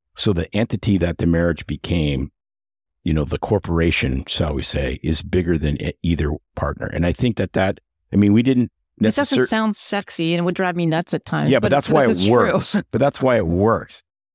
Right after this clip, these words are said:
Speaker 1: And, you know, because relationships are made in the non-sexy part. It's, you know, even choosing a spouse, like, you gotta pick the stuff that's, like, the qualities that are really important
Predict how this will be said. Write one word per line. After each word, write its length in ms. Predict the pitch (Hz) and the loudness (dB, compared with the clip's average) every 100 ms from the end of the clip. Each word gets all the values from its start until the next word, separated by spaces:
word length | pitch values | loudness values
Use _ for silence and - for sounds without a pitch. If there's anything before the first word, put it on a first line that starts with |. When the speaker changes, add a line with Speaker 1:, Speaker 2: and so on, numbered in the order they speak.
| _ 101 | _ -2
Speaker 1:
And, 380 | 107 95 92 - - | 0 2 0 -4 -8
you 180 | 104 110 | -2 0
know, 100 | 101 | 0
because 420 | 104 127 110 - | 0 -2 -2 0
relationships 640 | 117 143 170 233 220 - | 2 2 0 0 0 0
are 60 | 104 | 0
made 220 | 101 107 | 2 2
in 100 | 98 | 2
the 80 | 90 | 2
non-sexy 640 | 85 90 85 - 110 - - | 4 2 2 0 -4 -2 -4
part. 380 | - - - - _ _ _ _ | -6 -12 -12 -18 _ _ _ _
It's, 340 | - 90 - - | -4 -2 -4 -2
you 100 | 98 | 0
know, 80 | 98 | 2
even 280 | 113 117 98 | 2 2 2
choosing 400 | - 113 98 80 | 2 2 2 0
a 40 | |
spouse, 500 | - 104 90 - - | -2 -2 -2 -2 -4
like, 160 | 85 117 | -4 0
you 80 | |
gotta 220 | 117 151 - _ | 0 0 -4 _
pick 240 | - - | -10 -8
the 140 | - 95 | -6 -4
stuff 360 | - - 101 - | -4 -4 -4 -4
that's, 400 | 82 - - - | -8 -8 -14 -4
like, 120 | 87 | -4
the 100 | - | -2
qualities 420 | - 113 110 98 | 0 2 2 0
that 120 | 90 85 | 0 0
are 80 | |
really 440 | 85 92 101 110 107 | 2 2 4 2 0
important 640 | 90 85 - 98 110 98 | -2 -2 -2 -2 -2 -2